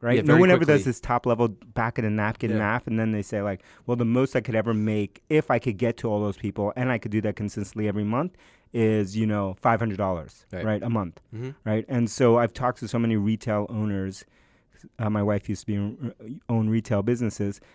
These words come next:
Speaker 1: And when I talk to them, they've never stopped to think about this thing.
Speaker 2: Mm.
Speaker 1: Like, 'cause when you think about retail things, and this was another example I talked to her, it's like, imagine that store on the corner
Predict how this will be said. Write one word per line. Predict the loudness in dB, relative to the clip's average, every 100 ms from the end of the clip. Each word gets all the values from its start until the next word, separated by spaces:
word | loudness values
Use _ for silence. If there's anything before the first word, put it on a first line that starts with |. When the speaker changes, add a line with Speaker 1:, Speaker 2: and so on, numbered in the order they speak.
| _
Speaker 1:
And | 2 2 0 -6 _ _ _ _ _ -4
when | 0
I | 0
talk | 0 0
to | 2
them, | 4
they've | 4
never | 4 4 4
stopped | 0 -2 -2 -2 -2
to | -4
think | -2 -4
about | -2 -4 -4
this | -10 -10
thing. | -10 -10 -8
Speaker 2:
Mm. | -6
Speaker 1:
Like, | -6 -8 -20 _ _ 0
'cause | 2 4
when | 2
you | 2
think | 0
about | 0 2
retail | 0 0 2 2 0 -6 _
things, | -4 -2 -4 -6
and | 0 0
this | 0 -4
was | -2
another | -2 -2
example | -2 -4 -2 -2
I |
talked | -2 -2
to | -2
her, | -2 -2
it's | -2 -4
like, | -6 -8 _
imagine | 0 2 0
that | -2
store | -2 0
on | 2
the | 0
corner | -2 -2 -2 -2 -6